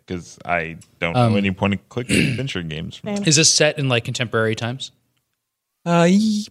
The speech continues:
Speaker 4: y-, yeah, I think s-, I think so. I think for when it was released, I think so.
Speaker 2: Huh. Yeah, so it's
Speaker 4: At least in, it wasn't, like, in the distant past.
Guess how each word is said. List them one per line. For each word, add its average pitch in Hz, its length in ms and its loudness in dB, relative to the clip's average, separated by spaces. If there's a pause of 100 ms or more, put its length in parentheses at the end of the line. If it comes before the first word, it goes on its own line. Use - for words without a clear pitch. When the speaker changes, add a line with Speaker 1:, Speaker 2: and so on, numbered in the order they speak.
(120)
Speaker 4:
y-, 262 420 2 (480)
yeah, 139 300 2 (300)
I 123 40 -4
think 117 160 0
s-, - 40 -6
I 120 100 0
think 95 160 -2
so. 98 280 -2 (100)
I 95 80 -4
think 92 400 -10
for 92 220 0
when 101 200 0
it 95 60 2
was 98 320 -4
released, 127 460 2
I 117 60 2
think 123 160 0
so. 143 220 2 (400)
Speaker 2:
Huh. 143 100 -2 (540)
Yeah, 120 200 -8
so - 160 -8
it's 104 80 0
Speaker 4:
At 127 100 4
least 123 300 4
in, 101 420 -2
it 120 80 0
wasn't, 98 320 2
like, 87 180 0
in 98 140 0
the 92 80 -2
distant 87 640 -4
past. 90 480 -4